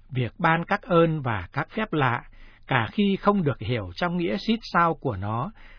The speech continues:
qua lời bầu cử của Đức Maria, xác định làn sóng tín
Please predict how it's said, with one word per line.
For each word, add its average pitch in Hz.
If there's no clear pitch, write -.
qua 202
lời 135
bầu 127
cử 110
của 104
Đức -
Maria, 160
xác 240
định 156
làn 123
sóng 156
tín 190